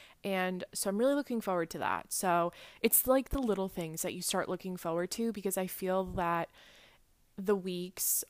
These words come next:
are just blended together and it just feels like it's the same. So I don't know, little things like that. I'm look, I'm really looking forward to it. So yeah, so I hope everybody's doing great. I hope everybody's healthy and safe.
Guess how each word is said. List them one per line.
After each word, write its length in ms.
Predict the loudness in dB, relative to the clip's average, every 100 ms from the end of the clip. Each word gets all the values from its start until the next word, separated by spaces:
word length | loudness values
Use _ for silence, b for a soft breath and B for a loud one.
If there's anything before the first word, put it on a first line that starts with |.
| 2
are 160 | 2
just 280 | 4 0 -2
blended 460 | -2 -2 0 -2 -2
together 640 | -4 -4 -4 -4 -4 -4
and 100 | -6
it 80 | -6
just 240 | -4 -4 -2
feels 280 | -2 -2
like 140 | -4 -6
it's 160 | -4
the 120 | -4 -4
same. 540 | -6 -6 -8 -8 -8 -12 _ _ _ -20 _ _ _ -18 -4
So 640 | 0 2 2 0 -2 -4 B B B B B _ 0
I 100 | 0
don't 100 | 2
know, 120 | -2
little 280 | 2 2 2
things 200 | 0 0
like 140 | 0
that. 300 | 4 6 6 2
I'm 160 | -4
look, 280 | -4 -6 -6
I'm 380 | -4 -4 -4 -4
really 280 | -2 0 -2
looking 300 | -6 -8 -8
forward 380 | -6 -4 -4 -4
to 140 | -2
it. 260 | 0 -2 -2
So 560 | 0 2 2 2 0 B B B B
yeah, 320 | 2 6 6 6
so 320 | 4 4 4
I 100 | 2
hope 240 | 2 2
everybody's 500 | 2 0 -2 -2 -4
doing 280 | -4 -4 -6
great. 380 | 0 2 2 0
I 40 |
hope 180 | -6 -6 -6
everybody's 440 | -8 -8 -8 -10
healthy 480 | -8 -8 -8 -10 -8
and 180 | -10 -6
safe. 540 | -4 -2 -2 -2 -6